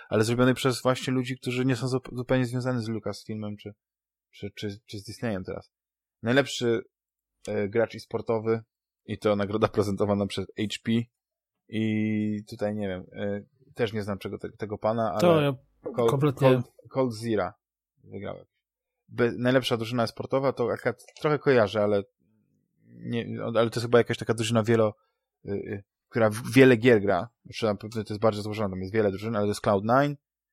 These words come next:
Speaker 1: i najlepsza gra sp-, e-sportowa Overwatch. Więc można powiedzieć, że Overwatch absolutnie,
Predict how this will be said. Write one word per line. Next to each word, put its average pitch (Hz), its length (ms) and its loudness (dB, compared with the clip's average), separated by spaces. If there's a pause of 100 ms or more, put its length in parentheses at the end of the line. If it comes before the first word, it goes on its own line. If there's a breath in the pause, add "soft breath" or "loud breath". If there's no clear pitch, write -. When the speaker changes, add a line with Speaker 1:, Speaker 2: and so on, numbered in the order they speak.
(200)
Speaker 1:
i 101 40 -10
najlepsza 123 320 0
gra 113 180 2
sp-, - 100 -20 (400)
e-sportowa 107 720 -2 (760)
Overwatch. 104 460 2 (140)
Więc 113 140 -4
można 156 180 4
powiedzieć, 160 260 0
że 135 120 -4
Overwatch 135 540 0
absolutnie, 123 800 -4